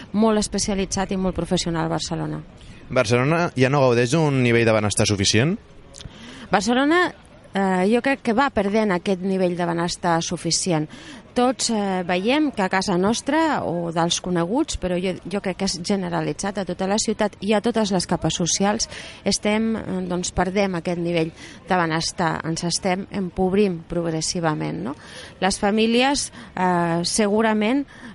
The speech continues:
Speaker 1: moltes, moltes famílies han perdut, eh, una feina a casa on treballaven dues persones, segurament treballar una, on treballava una, segurament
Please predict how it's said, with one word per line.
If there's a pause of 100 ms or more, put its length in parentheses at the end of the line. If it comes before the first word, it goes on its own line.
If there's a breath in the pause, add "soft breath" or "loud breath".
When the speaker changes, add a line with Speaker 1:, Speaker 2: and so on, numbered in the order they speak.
Speaker 1:
moltes,
moltes
famílies
han
perdut, (320 loud breath)
eh, (240)
una
feina
a
casa (340 loud breath)
on
treballaven
dues
persones,
segurament
treballar
una,
on
treballava
una,
segurament